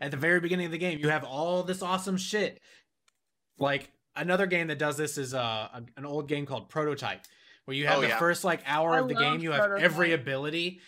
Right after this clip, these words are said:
Speaker 1: and you're just absolutely shredding people. And it's like, it's, it's like how a game is like, "Look how fucking fun this is."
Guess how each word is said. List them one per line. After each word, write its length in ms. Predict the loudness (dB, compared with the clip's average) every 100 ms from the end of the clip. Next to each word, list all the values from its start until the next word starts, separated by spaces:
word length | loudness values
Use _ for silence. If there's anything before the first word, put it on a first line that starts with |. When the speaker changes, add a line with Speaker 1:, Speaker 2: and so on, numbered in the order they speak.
| -8
Speaker 1:
and 100 | -2
you're 80 | 0
just 160 | -2 -6
absolutely 500 | -6 -4 0 2 2
shredding 720 | -2 -8 -6 0 0 2 -2 -6
people. 540 | -10 -8 -8 -10 -12 -20 _ _
And 380 | -4 -2 -2 -4
it's 180 | -6 -2
like, 300 | -2 -2 -6
it's, 260 | -10 -10 -10
it's 180 | -8 -2
like 120 | 0 0
how 180 | 0
a 60 | 0
game 380 | -2 -4 -4 -6
is 160 | -6
like, 220 | -4 -6 -4
"Look 120 | -2
how 100 | -2
fucking 320 | -2 -4 -4
fun 160 | -2 -2
this 180 | -4 -8
is." 300 | -14 -16